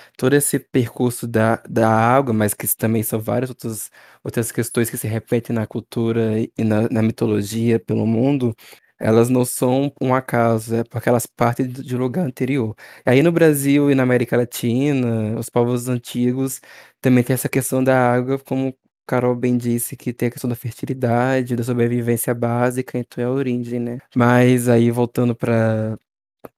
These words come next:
pra essas questões do, do Brasil popular, é legal a construção folclórica. A Isa falou algo que eu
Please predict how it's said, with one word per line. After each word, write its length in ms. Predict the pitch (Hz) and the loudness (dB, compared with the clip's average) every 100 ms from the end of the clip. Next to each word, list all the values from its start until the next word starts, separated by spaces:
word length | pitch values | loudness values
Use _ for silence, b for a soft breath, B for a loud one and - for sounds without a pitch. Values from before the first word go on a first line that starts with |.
| _ | _
pra 240 | 131 113 110 | -4 0 0
essas 200 | 110 - | -4 -4
questões 440 | 127 - 120 113 | -4 -2 -4 -4
do, 400 | 113 113 113 - _ | -6 -8 -10 -12 _
do 80 | - | -10
Brasil 400 | 117 113 107 120 | -4 -4 -2 -4
popular, 840 | - 120 - 123 113 123 131 120 - _ - _ _ _ - | -6 -10 -8 -4 0 0 0 -2 -8 _ -20 _ _ _ 0
é 100 | 131 | 4
legal 540 | 147 135 123 135 160 | 6 4 6 6 6
a 40 | |
construção 680 | 151 - 131 123 123 - 123 | 2 -2 -4 -6 -6 -2 -4
folclórica. 760 | 113 - 110 120 120 127 - - | -4 -6 -6 -2 0 0 -2 0
A 140 | 117 | 2
Isa 180 | 123 123 | 2 0
falou 260 | - 127 120 | -2 0 0
algo 140 | 117 | -2
que 140 | 120 | -4
eu 100 | 123 | -4